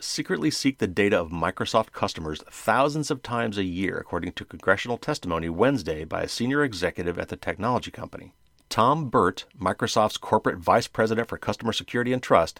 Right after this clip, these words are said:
told members of the House Judiciary Committee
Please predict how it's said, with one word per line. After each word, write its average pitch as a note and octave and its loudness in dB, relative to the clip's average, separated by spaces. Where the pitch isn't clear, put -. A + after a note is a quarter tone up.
told D3+ 4
members D#3 0
of G#2+ -6
the G2+ -6
House B2+ 0
Judiciary F#2 -4
Committee D#2+ -6